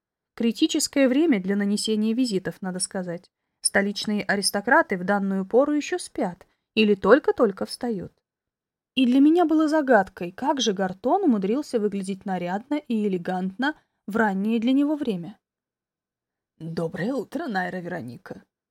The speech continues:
Улыбнулся он во все тридцать два, едва переступив порог поместья. «Вы великолепно выглядите!» Выглядела я обычно. В темно-синем платье, длинном и почти полностью закрытом, я самой себе казалась какой-нибудь скромной помещицей.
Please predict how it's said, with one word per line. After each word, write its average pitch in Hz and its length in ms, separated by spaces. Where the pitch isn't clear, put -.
Улыбнулся 233 640
он 370 120
во 311 100
все 330 200
тридцать 220 480
два, 220 220
едва 247 320
переступив 214 560
порог 180 300
поместья. - 640
«Вы 226 220
великолепно 202 680
выглядите!» 202 800
Выглядела 359 480
я 311 180
обычно. 190 640
В - 40
темно-синем 277 580
платье, 240 460
длинном 294 460
и 285 100
почти 262 340
полностью 247 580
закрытом, 302 580
я 254 140
самой 311 320
себе 247 360
казалась 208 440
какой-нибудь 247 580
скромной 370 380
помещицей. 190 800